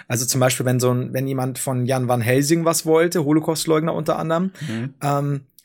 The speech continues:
Speaker 1: dann konnte ich's ihm bestellen, musste ich aber nicht. Wir haben auch keine Bild verkauft oder so und hab halt auch öfter schon
Speaker 2: Kam das
Speaker 1: da
Speaker 2: vor,
Speaker 1: kam eine
Speaker 2: dass
Speaker 1: alte
Speaker 2: Leute
Speaker 1: Dame
Speaker 2: sowas
Speaker 1: rein.
Speaker 2: bestellt haben?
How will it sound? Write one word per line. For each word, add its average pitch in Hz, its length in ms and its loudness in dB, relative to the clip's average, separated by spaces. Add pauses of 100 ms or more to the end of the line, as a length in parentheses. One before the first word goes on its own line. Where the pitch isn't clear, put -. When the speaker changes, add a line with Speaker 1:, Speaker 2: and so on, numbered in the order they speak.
(160)
Speaker 1:
dann 139 160 -6 (400)
konnte 208 340 2
ich's 214 160 -2
ihm 208 140 0
bestellen, 208 600 0 (500)
musste 175 320 2
ich 185 120 -2
aber 190 160 0
nicht. 220 400 -6
Wir 147 80 2
haben 151 80 2
auch 147 80 0
keine 135 180 0
Bild 143 180 4
verkauft 190 440 -2
oder 190 140 -2
so 202 120 -2
und 165 140 -2
hab 151 100 -2
halt 147 140 2
auch 156 240 0
öfter 143 260 -4
schon 151 280 -4
Speaker 2:
Kam 190 200 2
das 170 140 4
Speaker 1:
da - 60 -6
Speaker 2:
vor, 147 140 4
Speaker 1:
kam 220 120 6
eine 165 80 2
Speaker 2:
dass 151 80 2
Speaker 1:
alte 151 160 4
Speaker 2:
Leute 160 100 8
Speaker 1:
Dame 180 140 6
Speaker 2:
sowas 160 180 4
Speaker 1:
rein. 135 60 0
Speaker 2:
bestellt 160 300 -2
haben? 214 340 -4